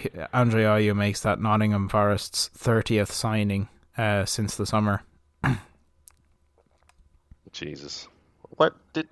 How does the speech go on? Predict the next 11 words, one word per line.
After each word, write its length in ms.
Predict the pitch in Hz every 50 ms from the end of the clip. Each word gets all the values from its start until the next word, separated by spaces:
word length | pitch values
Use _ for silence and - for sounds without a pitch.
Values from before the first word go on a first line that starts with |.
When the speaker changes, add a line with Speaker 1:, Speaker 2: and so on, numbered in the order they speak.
| _ _ -
Speaker 2:
did 160 | - 147 139
Nottingham 340 | 147 165 196 - 277 160 123
Forest 340 | - 131 131 117 80 - -
get 160 | 104 92 98
new 240 | 95 92 90 87 82
owners 580 | 80 78 76 71 67 67 - - - - - _ _ _ _ _ _ _ _ _ _ _ -
Speaker 1:
Um, 400 | 147 135 127 123 123 123 120 120
Speaker 2:
before 300 | 117 120 131 - 87 80
coming 240 | - - 80 76 71
up, 100 | 67 - - - - - -
or, 280 | - - - 73 73